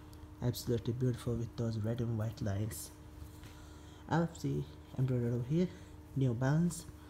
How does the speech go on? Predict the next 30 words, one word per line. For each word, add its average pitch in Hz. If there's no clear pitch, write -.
Standard -
Chartered, 175
M 123
B 117
U 113
Dry, 160
and 127
the 120
hologram 107
over 62
here. -
And 139
the 135
Premier 147
League 127
patch 123
on 117
one 113
side, 120
really 160
not 127
good, 160
but 120
the 117
red 131
trimming 135
on 117
the 110
sleeve -
cuffs. -